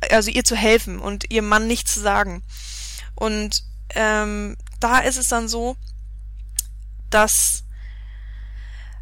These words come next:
äh, der Sound immer, immer lauter wird, immer stärker wird und irgendwann hör-, hört man die Gespräche auch kaum noch, also der Mann redet die ganze Zeit durch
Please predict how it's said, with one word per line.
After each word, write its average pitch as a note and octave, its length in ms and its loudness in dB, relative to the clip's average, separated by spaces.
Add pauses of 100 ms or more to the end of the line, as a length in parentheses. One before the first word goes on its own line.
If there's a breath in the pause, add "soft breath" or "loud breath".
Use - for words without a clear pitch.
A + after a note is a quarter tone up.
(120)
äh, A#3+ 360 6
der A#3 160 6
Sound C#4+ 680 4
immer, B3 420 6
immer A3+ 200 4
lauter C4 400 6
wird, D#4+ 180 0
immer A#3+ 220 -2
stärker B3+ 400 4
wird D4+ 160 -2
und A#3 120 -6
irgendwann A#3+ 380 -2
hör-, A#3 260 -4
hört B3 160 0
man A#3 120 0
die A3+ 100 -2
Gespräche B3+ 580 0
auch - 160 -6
kaum C4+ 360 2
noch, A#3 200 2
also A3 200 -2
der G#3 120 2
Mann G#3+ 200 0
redet A3+ 340 -2
die - 40 -4
ganze G#3 240 -2
Zeit - 280 -2
durch A3 260 -2